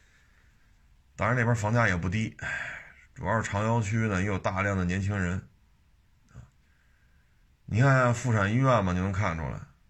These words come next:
因为我们这儿也，也都有网友，他干什么都有。你看海淀这边的妇产医院，哎呦，忙得哟，生孩子这事儿弄得忙不叨叨的。因为海淀区有大量的年轻人在这儿，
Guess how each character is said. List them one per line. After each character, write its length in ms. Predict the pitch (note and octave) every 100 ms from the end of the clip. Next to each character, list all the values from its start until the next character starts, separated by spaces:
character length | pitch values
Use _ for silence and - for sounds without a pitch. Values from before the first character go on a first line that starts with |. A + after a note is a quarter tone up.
| _ _ _ _ -
因 120 | -
为 40 | A2+
我 60 |
们 120 | F#2+
这 80 | F#2+
儿 160 | A2 G2
也， 260 | F#2+ F2
也 180 | F2+ E2+
都 500 | F2 B2 B2 A#2+ A#2 - - -
有 200 | D#2 E2
网 220 | E2+ A2+
友， 140 | G#2+ E2
他 120 | G#2+
干 180 | B2+ F#2+
什 80 |
么 60 | A2+
都 140 | C3
有。 260 | G2+ - - - _ -
你 80 | F2+
看 100 | A#2+
海 280 | - E2 F2
淀 200 | A#2 C#3
这 100 | A2+
边 220 | G#2+ G#2+
的 100 | F#2+
妇 180 | E2 G2
产 200 | F#2 D#2+
医 40 |
院， 220 | F2 F2 - -
哎 80 | G#2+
呦， 120 | F#2+ C#2+ A#1 G1+
忙 300 | D#2 C2+ F#2+
得 120 | F#2
哟， 240 | F2 D2 - - _ _ _ _ -
生 260 | - - G2+
孩 220 | F2+ F#2
子 80 | G2+
这 140 | G2 G2+
事 140 | G2+
儿 60 | F2+
弄 220 | G#2 F2+
得 160 | D#2+ - _ _ _ _ _ _
忙 260 | - F2 A2+
不 80 | G#2
叨 40 |
叨 320 | F#2 F#2+ F2
的。 120 | D2+ - _ _ _ -
因 140 | G#2+
为 60 | B2+
海 240 | - F#2+
淀 180 | A2+ A2+
区 80 | A2
有 120 | G#2+
大 220 | F2+ A#2
量 120 | G#2
的 60 | G2
年 140 | F2+
轻 160 | G2+ G#2
人 160 | F2+ F2+
在 140 | D#2+
这 60 | D#2
儿， 200 | C#2+